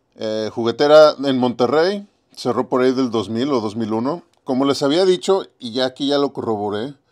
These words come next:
por ahí se alcanza a leer Team Me Toys. Así es de que yo estaba casi seguro que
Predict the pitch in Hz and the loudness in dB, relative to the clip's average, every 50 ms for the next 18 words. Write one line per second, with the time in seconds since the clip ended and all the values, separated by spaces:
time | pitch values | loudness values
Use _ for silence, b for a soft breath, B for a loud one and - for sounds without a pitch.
0 | _ _ _ _ _ _ _ _ _ - 101 107 104 113 120 143 165 185 180 - | _ _ _ _ _ _ _ _ _ -8 -6 -4 -2 0 0 0 0 0 0 0
1 | - 165 151 147 - - - 160 170 180 180 175 160 - - - 175 165 156 143 | 0 0 0 0 -2 -4 -6 -6 -4 -4 -4 -6 -6 -8 -8 -4 -2 -2 -2 0
2 | 135 135 127 120 120 127 139 143 151 - _ _ _ _ _ _ _ _ _ _ | 0 0 0 0 0 -2 -4 -4 -8 -14 _ _ _ _ _ _ _ _ _ _
3 | _ _ _ _ _ _ _ _ _ _ _ _ - 156 165 175 180 175 - - | _ _ _ _ _ _ _ _ _ _ _ _ -2 0 2 2 0 -2 -4 -6
4 | 139 143 151 156 160 160 - - _ _ - 151 147 143 120 95 78 - - - | -4 -2 0 0 0 -2 -4 -8 _ _ -2 0 2 2 2 0 -4 -10 -14 -14
5 | - - - - _ _ _ _ _ _ _ _ _ b b b b b b b | -14 -14 -16 -18 _ _ _ _ _ _ _ _ _ b b b b b b b
6 | b b b b b b _ - - 110 120 123 131 135 131 - - 127 117 110 | b b b b b b _ -14 -12 -10 -6 -4 -2 -2 -2 -2 -4 -4 -6 -6
7 | 104 - - _ _ _ _ _ _ _ 135 127 127 143 - - 143 135 135 131 | -6 -8 -12 _ _ _ _ _ _ _ -10 -6 -6 -6 -2 0 0 0 0 0
8 | - 151 147 156 - - 147 120 120 123 123 139 143 - - 110 90 85 82 69 | 0 -2 -2 -2 -4 -6 -4 -2 0 0 0 -2 -4 -6 -10 -12 -10 -10 -10 -12
9 | 55 | -14